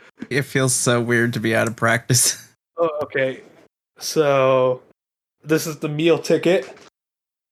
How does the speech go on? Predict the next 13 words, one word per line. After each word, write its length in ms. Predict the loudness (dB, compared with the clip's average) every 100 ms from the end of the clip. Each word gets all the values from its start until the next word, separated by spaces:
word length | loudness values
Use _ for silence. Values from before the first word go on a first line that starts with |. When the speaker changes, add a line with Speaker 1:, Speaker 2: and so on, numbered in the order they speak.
| _ _ -14
Speaker 2:
Let's 200 | -14 -14
see. 720 | -6 -2 0 0 -2 -4 -2
I 80 | 0
was 180 | 2 0
using 240 | 0 0 0 2
these 260 | 2 2
two, 140 | 0 0
yeah. 200 | 0 0 -6 -20 _ _ _ _ -4
Let's 60 |
see. 400 | 0 2 2 -2 -6 -20 -6 2
And 600 | 4 4 4 2 -2 -4
this 400 | -4 -2 0 0
is, 680 | -2 -2 -6 -8 -12 -16